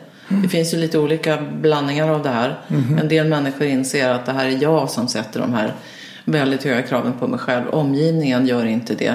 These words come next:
Speaker 2: Min chef säger till mig, "Nej, men lägg, lägg ner. Du kan, hälften kunde vara nog av det här."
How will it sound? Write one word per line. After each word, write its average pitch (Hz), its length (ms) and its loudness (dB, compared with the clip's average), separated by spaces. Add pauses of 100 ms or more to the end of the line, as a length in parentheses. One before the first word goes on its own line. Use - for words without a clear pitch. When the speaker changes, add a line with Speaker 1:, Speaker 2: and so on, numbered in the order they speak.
Speaker 2:
Min 156 140 0
chef 185 340 -2
säger 151 280 0
till 123 240 0
mig, 131 100 2
"Nej, 143 100 0
men 151 280 0
lägg, 156 460 2
lägg 165 320 0
ner. 175 400 2 (100)
Du 180 120 -2
kan, 196 140 -2
hälften 190 580 2
kunde - 200 0
vara - 100 -2
nog - 240 -2
av 104 100 -2
det 107 60 -2
här." 113 240 -2